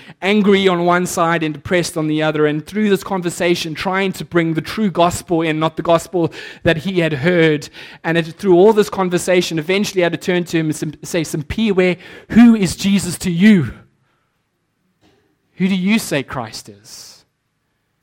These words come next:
Because there are many truths out there in this world, but ultimately there is only one real truth.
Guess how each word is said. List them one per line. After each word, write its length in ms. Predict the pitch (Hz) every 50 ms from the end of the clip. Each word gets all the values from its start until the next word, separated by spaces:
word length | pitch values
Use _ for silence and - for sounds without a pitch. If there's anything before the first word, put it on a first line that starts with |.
| _ _ _
Because 320 | - 147 143 196 175 -
there 100 | - 165
are 20 | 156
many 240 | 160 180 196 196 175
truths 460 | - - - 202 202 190 170 156 160
out 300 | 170 170 165 151 147 -
there 260 | 165 156 151 151 147
in 200 | 147 151 143 143
this 200 | 139 139 139 -
world, 340 | 151 160 165 156 147 135 131
but 120 | 135 139
ultimately 680 | 143 156 165 - - 160 151 143 151 151 143 139 139 139
there 140 | 135 139 139
is 100 | 131 151
only 140 | 151 147
one 260 | 139 147 160 175 160 147
real 180 | 156 190 175 135
truth. 540 | 123 - - 117 101 101 - - - -